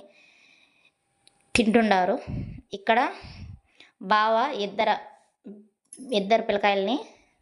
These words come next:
స్కూల్కి తోడుకొని వెళ్తున్నారు. బాయ్ చెప్తున్నారు పిల్లకాయలు. వాళ్ళు స్కూల్కి వెళ్ళాక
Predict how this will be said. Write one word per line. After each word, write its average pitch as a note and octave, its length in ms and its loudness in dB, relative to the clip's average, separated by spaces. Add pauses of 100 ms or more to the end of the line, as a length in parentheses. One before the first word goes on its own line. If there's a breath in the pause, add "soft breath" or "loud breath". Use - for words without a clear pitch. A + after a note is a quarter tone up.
(120)
స్కూల్కి G#3+ 540 -4 (1080 soft breath)
తోడుకొని G#3+ 320 4
వెళ్తున్నారు. F#3 420 2
బాయ్ G3 260 2
చెప్తున్నారు F#3 380 -4
పిల్లకాయలు. F3+ 440 -2 (580)
వాళ్ళు G#3+ 400 0
స్కూల్కి A3 400 -4
వెళ్ళాక G3+ 380 0